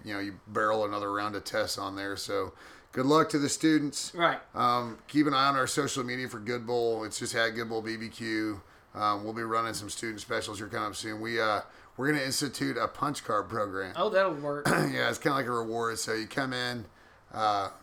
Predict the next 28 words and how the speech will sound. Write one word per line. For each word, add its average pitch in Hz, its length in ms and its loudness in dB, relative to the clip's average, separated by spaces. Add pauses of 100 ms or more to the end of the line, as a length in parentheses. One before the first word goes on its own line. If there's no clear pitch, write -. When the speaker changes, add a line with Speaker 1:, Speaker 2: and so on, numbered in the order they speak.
(140)
Speaker 1:
you 107 60 0
know, 107 60 2
eleven 123 300 -2
punches 120 420 -2
gets 117 240 -4
you 117 60 -6
your 107 200 -6
twelfth 110 360 0
plate 110 260 -4
free. 107 360 -6 (180)
You 101 60 -6
know, 101 160 -2
it's 135 100 -2
Speaker 2:
Right. 135 100 -6
Speaker 1:
'cause 104 240 -6 (260)
obviously 107 340 -2
we 107 40 -2
gotta 104 140 -2
do 104 80 -4
everything 104 220 0
in 165 100 6
Speaker 2:
Twelve 165 60 -4
man, 113 280 4
Speaker 1:
twelves, - 140 -2
Speaker 2:
right, - 80 -2
Speaker 1:
obviously, 107 400 2
Speaker 2:
yeah. 107 300 -4
Speaker 1:
right? 117 60 -8